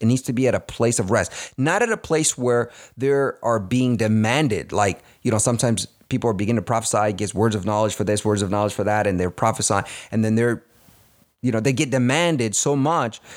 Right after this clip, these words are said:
There's such a demand that it causes them to have a false expectation and a false bur-, burden upon them when they go to different churches and ministry. You don't wanna be at that place because now you're performing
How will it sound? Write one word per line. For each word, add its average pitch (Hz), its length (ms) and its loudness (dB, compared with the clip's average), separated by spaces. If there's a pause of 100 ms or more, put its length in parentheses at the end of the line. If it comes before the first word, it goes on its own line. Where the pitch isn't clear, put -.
(120)
There's 127 180 0
such 156 220 2
a 147 60 0
demand 120 520 2
that 107 120 0
it 104 100 -4
causes 139 460 0
them 98 380 2 (1000)
to - 80 0
have 131 160 0
a 120 60 -4
false 131 300 0
expectation 120 600 0
and 101 80 0
a - 20 -6
false 107 320 -2
bur-, 113 460 -2
burden 107 480 0
upon 101 320 0
them 95 220 2
when 104 140 2
they 101 80 0
go 107 120 0
to 104 100 -6
different 92 300 0
churches 117 340 0
and 98 160 0
ministry. 117 320 -2 (200)
You 147 100 -2
don't 196 140 0
wanna 190 160 0
be 151 120 0
at 139 80 0
that 131 160 -2
place - 420 -4 (760)
because 127 480 0
now 156 220 0
you're 151 180 0
performing 123 800 -2